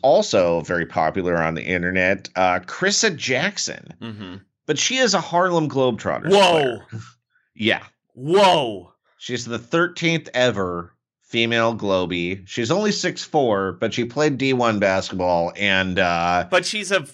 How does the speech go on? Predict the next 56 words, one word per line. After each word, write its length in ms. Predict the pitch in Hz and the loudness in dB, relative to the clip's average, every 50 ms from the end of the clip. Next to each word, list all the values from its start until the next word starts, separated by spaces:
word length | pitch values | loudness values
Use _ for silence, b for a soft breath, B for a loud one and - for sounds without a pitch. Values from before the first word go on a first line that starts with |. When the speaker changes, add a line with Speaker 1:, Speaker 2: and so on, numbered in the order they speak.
| _ _ - | _ _ -10
Speaker 2:
she, 240 | - - 196 - - | -8 -8 -8 -10 -12
six 540 | 139 - - - - - - 220 214 - - | -16 -16 -16 -12 -8 -4 -2 -2 -2 -2 -4
four 300 | - 320 320 339 339 311 | -4 -2 -2 -2 0 0
or 80 | 208 156 | 0 -2
five 280 | 151 - 156 120 101 - | 0 0 -2 -2 -2 -4
four, 240 | - 92 71 62 64 | -10 -14 -14 -14 -16
you 80 | - | -18
mean? 80 | - - | -6 0
Speaker 1:
five 260 | 135 120 95 80 71 | 0 0 0 0 -4
four. 260 | - - - - - 85 | -10 -18 -20 -20 -20 -8
Speaker 2:
Five 260 | - 151 120 101 98 | -4 -2 -2 -2 -4
four. 280 | - _ - 50 - - _ | -10 _ -20 -20 -20 -20 _
But 140 | - 226 240 | 2 4 4
Speaker 1:
But 80 | 226 - | 4 4
she's 140 | - 254 | 2 -2
Speaker 2:
she's 80 | 226 208 | 0 2
Speaker 1:
like, 140 | 247 240 190 | 4 4 4
Speaker 2:
a 140 | 170 151 143 | 4 2 0
Speaker 1:
she 240 | 135 226 233 180 - - | -4 -8 -8 -10 -12 0
Speaker 2:
Harlem 380 | - 220 214 208 185 175 160 143 | 4 6 6 6 6 2 0 2
Globetrotter. 800 | 156 160 156 151 - - - 143 123 123 - - - 143 - _ _ | 2 2 2 2 -4 -8 -4 -4 -4 -4 -6 -10 -10 -10 -10 _ _
<laughs> 80 | _ | _
Speaker 1:
No, 100 | 240 240 220 | -2 2 2
yeah, 340 | 208 208 202 190 131 113 110 | 2 4 2 2 2 0 -2
she, 340 | - - 202 175 160 156 | -4 -2 0 0 0 0
she 360 | 185 - 190 185 156 139 123 120 - 151 135 113 | -4 -6 -6 -6 -6 -6 -10 -16 -18 -20 -16 -6
is, 180 | 175 180 165 135 | -4 -2 0 2
like, 140 | 165 156 127 139 | 2 2 2 0
an 60 | 139 | -2
amazing 440 | 131 127 131 131 127 117 113 113 107 | 0 0 0 0 0 0 -2 -4 -4
dribbler 600 | 101 113 113 107 92 101 104 101 98 95 95 95 - | -2 -2 -4 -2 -2 -2 -2 0 0 0 -2 -2 -2
and 140 | 104 104 92 | -2 -2 0
does 240 | 104 101 98 87 | 2 0 0 0
lots 240 | 95 98 95 90 - 90 | 0 0 0 0 0 -6
of 60 | 73 | -10
tricks 480 | - - - 95 87 85 82 76 - - | -12 -6 -2 0 0 0 0 -2 -4 -8
and 100 | 92 85 | -6 -4
has, 260 | 82 90 90 87 87 | -2 0 -2 0 0
like, 400 | 85 87 82 82 78 71 - b b b b b b b b b b _ - | 0 2 2 2 0 -4 -8 b b b b b b b b b b _ -2
um, 580 | 85 82 76 71 67 67 65 64 62 - - - _ _ _ _ - | 0 0 2 0 0 -2 -4 -4 -8 -10 -12 -14 _ _ _ _ -2
a 60 | 104 | 0
very 280 | 85 101 101 95 92 87 | 2 2 2 2 2 0
cute 380 | - - - - 98 95 92 - | -2 -8 -4 0 0 0 0 -2
relationship 680 | 87 92 85 87 87 85 - 90 82 - 90 80 76 | -4 -2 0 0 0 0 -2 -6 -4 -2 -4 -4 -2
with 120 | - 71 65 | -4 -8 -6
her 220 | - 78 71 71 - - _ _ - | -6 -6 -6 -8 -10 -16 _ _ -16
wife 460 | - 85 104 139 185 214 240 233 - | -4 0 2 2 4 2 0 -2 -2
or 160 | 190 196 185 | -2 -2 -2
girlfriend. 420 | 170 185 190 208 196 190 214 185 160 | -2 -2 -2 -4 -2 -2 -4 -2 0
I 40 | 175 | 0
think 140 | 175 139 104 | 0 0 -2
it's 80 | - - | 0 2
Speaker 2:
Four 200 | 269 294 294 294 294 | 4 6 6 6 6
to 180 | 269 247 226 | 6 4 6
one 340 | 190 170 147 113 107 101 95 | 4 4 4 2 -2 -6 -14
Speaker 1:
her 60 | 104 | -18